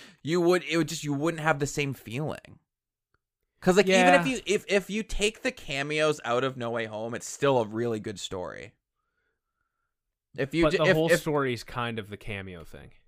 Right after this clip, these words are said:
Speaker 1: No, it's really not. If you take Andrew Garfield and Tobey Maguire out of it.
Speaker 2: No, but then you still have to have the other characters coming from the other.
Speaker 1: Yeah, and that's fine. Like, that, you just have, like, random villains popping in, like that.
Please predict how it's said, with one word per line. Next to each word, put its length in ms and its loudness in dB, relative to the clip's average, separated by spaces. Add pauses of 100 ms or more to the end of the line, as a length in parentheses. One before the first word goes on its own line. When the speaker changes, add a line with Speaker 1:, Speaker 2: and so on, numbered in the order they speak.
(120)
Speaker 1:
No, 80 -8
it's 100 -14
really 240 -2
not. 220 4
If 100 -6
you 80 -4
take 540 0 (100)
Andrew 380 -2
Garfield 720 6
and 480 -2
Tobey 220 0
Maguire 360 0
out 200 -6
of 120 -12
it. 260 -8 (360)
Speaker 2:
No, 220 2
but 160 0
then 120 0
you 80 -2
still 260 -2
have 180 0
to 80 -8
have 240 0
the 80 -4
other 160 -4
characters 480 -8
coming 320 -14
from 180 -14
the 140 -10
other. 280 -14 (680)
Speaker 1:
Yeah, 360 0
and 140 -2
that's 280 2
fine. 480 -4
Like, 160 0
that, 220 0
you 100 -4
just 180 -8
have, 140 0
like, 120 0
random 420 -4
villains 440 -8
popping 400 -8
in, 280 -12
like 240 -10
that. 260 -4